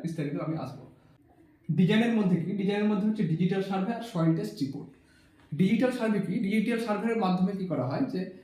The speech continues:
একটা বাড়ি হয়তো, আহ, ভ্যালুয়েবল জায়গা আছে, সেই জায়গাটার প্রতিটা কোণের মাপ এবং সেই জায়গাটার যতটা সম্ভব ইউটিলাইজ করা যায় অর্থাৎ ব্যবহার করা যায়, তার জন্য ডিজিটাল সার্ভে প্রয়োজন। প্রতি, আহ, একেবারে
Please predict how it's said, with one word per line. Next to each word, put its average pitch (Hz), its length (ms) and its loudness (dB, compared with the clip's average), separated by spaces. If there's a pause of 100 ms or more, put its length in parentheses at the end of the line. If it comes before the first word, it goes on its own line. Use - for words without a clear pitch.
(160)
একটা 160 220 -2
বাড়ি 160 340 4
হয়তো, 165 680 2
আহ, 139 640 -2
ভ্যালুয়েবল 185 480 4
জায়গা 156 300 4
আছে, 147 180 0
সেই 180 200 0
জায়গাটার 160 580 0 (300)
প্রতিটা 220 360 0
কোণের 190 300 0
মাপ 175 440 2
এবং 175 420 2
সেই 185 180 0
জায়গাটার 190 640 -2 (140)
যতটা 247 320 0
সম্ভব 214 420 -2
ইউটিলাইজ 185 380 2
করা 139 200 0
যায় 123 140 -6
অর্থাৎ 156 220 -2
ব্যবহার 160 320 2
করা 131 200 0
যায়, 175 180 0 (320)
তার 175 180 2
জন্য 196 320 2
ডিজিটাল 175 280 2
সার্ভে 175 320 2
প্রয়োজন। 143 320 0 (580)
প্রতি, 165 220 2
আহ, 147 420 2
একেবারে 190 380 0